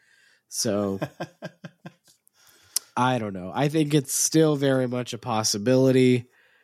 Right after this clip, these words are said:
Speaker 1: uh, but we've got some time still to figure out quite what we wanna do.
Speaker 2: Right,
Speaker 1: But I don't,
Speaker 2: right.
Speaker 1: I don't see it being a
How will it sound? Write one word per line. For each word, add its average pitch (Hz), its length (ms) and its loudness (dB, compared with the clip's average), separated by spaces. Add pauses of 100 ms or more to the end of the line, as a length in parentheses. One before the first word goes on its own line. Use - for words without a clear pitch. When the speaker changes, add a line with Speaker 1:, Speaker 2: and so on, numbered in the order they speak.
(300)
Speaker 1:
uh, 98 380 2
but 101 160 -2
we've 117 260 2
got 110 340 0 (260)
some 107 240 -4
time 101 460 -4
still 98 360 -4
to 98 80 -6
figure 98 400 -2
out 92 280 -4 (120)
quite 98 320 -4
what 95 160 -6
we 95 140 -4
wanna 92 300 -6
do. 87 460 -14 (960)
Speaker 2:
Right, 117 260 -10
Speaker 1:
But 127 140 0
I 135 120 2
don't, 135 220 0
Speaker 2:
right. 95 300 -12 (240)
Speaker 1:
I 131 680 4 (100)
don't 143 420 0
see 127 380 0
it 98 140 -6
being 113 400 0 (120)
a 101 720 0